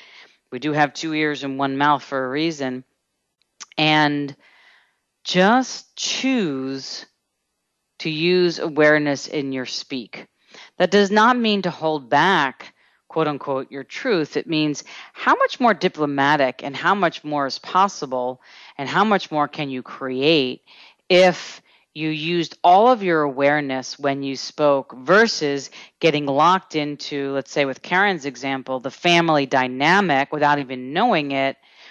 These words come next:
which limits the possibilities and basically is choosing to create conflict.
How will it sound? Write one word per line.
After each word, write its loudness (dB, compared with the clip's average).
which 0
limits -2
the -4
possibilities -2
and -4
basically 2
is -8
choosing -4
to -4
create -4
conflict. -6